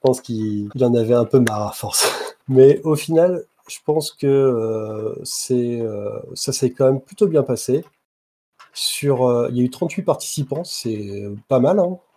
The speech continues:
Euh, franchement, c'est, euh, c'est, c'est même énorme.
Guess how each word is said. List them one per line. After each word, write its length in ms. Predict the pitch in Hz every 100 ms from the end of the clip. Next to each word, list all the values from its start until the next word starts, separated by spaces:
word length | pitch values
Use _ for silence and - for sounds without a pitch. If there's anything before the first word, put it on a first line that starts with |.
| 123
Euh, 520 | 113 113 110 107 107
franchement, 420 | - - - 175
c'est, 320 | 170 - 110 104
euh, 400 | 98 95 90 90
c'est, 260 | - 104 -
c'est 140 | 113
même 180 | 107 104
énorme. 340 | 101 151 170